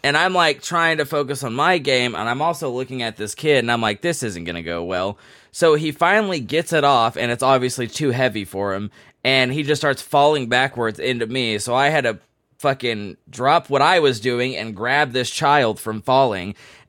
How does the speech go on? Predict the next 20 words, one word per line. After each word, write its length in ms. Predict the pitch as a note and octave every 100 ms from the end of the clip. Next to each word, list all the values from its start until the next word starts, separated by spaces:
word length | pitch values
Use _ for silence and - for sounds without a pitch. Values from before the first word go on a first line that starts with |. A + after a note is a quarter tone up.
| -
And 140 | D#3
I 120 | D#3 D3+
look 280 | E3+ G3
around, 480 | E3 C#3+ F3 D#3 C3+
and 140 | B2+ D3
his 180 | C#3+
mom 480 | B2+ C#3+ F3+ D3 B2+
is 200 | F#2+ C3
standing, 260 | - D#3 D3
like, 140 | A#2+
right 280 | G2+ A#2+ D3
behind 460 | C#3+ B2+ C3+ D3+ D3
me 160 | A2+ G#2
watching 640 | G2 A2 C#3+ C#3+ D#3 C3+
him 260 | C#3+ B2+
do 200 | A#2 C#3+
this, 300 | G#2+ G2+ G2
and 180 | - A#2+
she's 180 | C3+ B2
like, 220 | B2 A2+